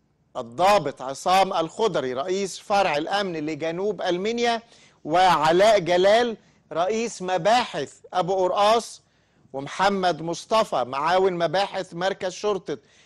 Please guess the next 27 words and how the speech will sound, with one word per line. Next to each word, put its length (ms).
أبو 260
قرقاص، 640
دول 380
اللي 280
قاموا 480
بتزوير 840
أقوال 600
سيدة 480
الكرم 400
السيدة 580
سعاد 420
ثابت، 460
وقالوا 420
لها 340
إنه 520
كوباية 480
شاي 440
اتدلقت 540
على 460
المحضر 600
الأول، 720
وراحوا 420
لها 160
البيت 460
وحاولوا 500
يمضوها 580
على 500